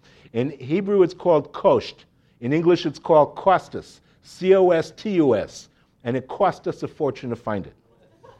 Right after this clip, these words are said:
<laughs> One of those onomatopoeia things, right? <laughs>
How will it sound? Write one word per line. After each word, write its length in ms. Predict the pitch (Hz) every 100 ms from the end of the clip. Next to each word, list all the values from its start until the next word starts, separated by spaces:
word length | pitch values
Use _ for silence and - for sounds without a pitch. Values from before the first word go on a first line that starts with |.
| 480 320 - - -
<laughs> 640 | 294 - - 320 - -
One 140 | 123 143
of 40 |
those 200 | 139 131
onomatopoeia 680 | 139 139 139 127 120 131 113
things, 240 | 104 92
right? 1300 | 117 117 - - - - - 143 - 139 - 147 -
<laughs> 60 | -